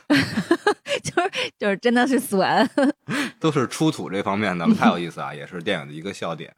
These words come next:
Speaker 1: 嗯。
Speaker 2: 那实际上在咱们上学的时候啊，加分这个事儿同样存在。
Speaker 1: 嗯，是。
Speaker 2: 但是我是真的啊，什么都没学，全凭个人兴趣爱好，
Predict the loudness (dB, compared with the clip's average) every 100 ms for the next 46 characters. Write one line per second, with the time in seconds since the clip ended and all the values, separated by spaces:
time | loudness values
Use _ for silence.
0 | _ -8 -4 -4 -8 _ -8 -4 -2 0
1 | 0 0 -2 -4 -4 -6 -6 -8 -10 _
2 | _ _ _ _ -6 -4 -4 -8 -6 -8
3 | -8 -10 -14 _ _ _ -4 -2 -2 -4
4 | -4 -8 -10 -10 -8 -8 -10 -18 -20 -20
5 | -20 _ _ _ -6 -4 -4 -8 _ -4
6 | -4 -4 _ -4 -2 0 2 2 0 -2
7 | -2 -4 -6 -4 -2 -2 -6 -14 -14 -8
8 | -4 -2 -4 -6 -8 -10 -10 -4 -2 -2
9 | -4 -2 -2 -2 -6 -4 -4 -2 0 -2
10 | -6 -12